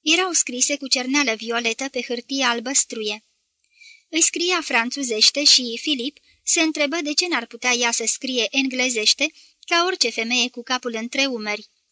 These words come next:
Iar expresiile ei pătimașe îl lăsau rece, întrucât îi aminteau de un roman franțuzesc. Îl certa pentru că nu i-a scris și, când îi răspunse, Philip se scuză spunând că a fost ocupat.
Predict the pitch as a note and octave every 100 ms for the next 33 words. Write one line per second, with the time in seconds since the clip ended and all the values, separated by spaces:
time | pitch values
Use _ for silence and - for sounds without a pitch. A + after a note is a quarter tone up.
0 | _ _ - - _ D4 F4 D#4+ D#4 D4+
1 | - F#4+ - C4+ A#3 A3+ A#3+ A#3 A3 C4+
2 | B3+ A3+ - D4+ C#4+ C#4+ C4 - C#4+ C#4+
3 | A#3 - C#4 - - _ D#4+ E4+ D4 F#4
4 | F4 D4 B3 A#3+ B3 C4+ B3+ A#3+ A3+ A3
5 | A#3+ B3 C4+ C4+ - A#3 B3 C#4 B3 G#3
6 | - - _ _ _ _ _ _ _ _
7 | _ _ D#4+ F4 E4+ E4+ F#4+ G4 D#4+ D4
8 | C#4+ C#4+ D#4+ G#3+ A3+ - A#3+ C#4+ - -
9 | - B3+ B3 D4+ C4 A#3+ C4 C4+ A#3+ A3
10 | - D4+ - _ - - F4+ E4 C4+ -
11 | D#4 - C4+ A#3+ C4+ - C#4 C#4+ C#4+ A#3+
12 | B3+ A#3 B3 B3+ - A3+ D4 - G#3+